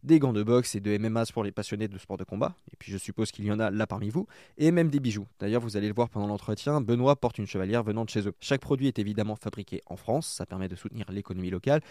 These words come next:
et surtout nos talentueux artisans. Pour découvrir Kalos, vous cliquez sur le lien qui sera dans la description et vous utilisez le code bâtisseur pour obtenir une réduction de dix pour cent sur vos achats.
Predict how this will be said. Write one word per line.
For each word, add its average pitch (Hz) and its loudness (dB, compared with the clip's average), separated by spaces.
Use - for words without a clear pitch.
et 165 8
surtout 135 -2
nos 120 0
talentueux 113 0
artisans. 104 -4
Pour 147 6
découvrir 120 2
Kalos, 101 4
vous 117 -2
cliquez 107 -2
sur 110 2
le 110 4
lien 104 2
qui 104 -10
sera 95 -6
dans 156 4
la 131 4
description 117 -2
et 135 0
vous 113 -2
utilisez 104 -2
le 104 2
code 101 -2
bâtisseur 104 -4
pour - -8
obtenir 101 -6
une 95 -4
réduction 98 -6
de 104 -2
dix 104 -8
pour 95 -8
cent 117 -4
sur 104 -6
vos 98 -2
achats. - -6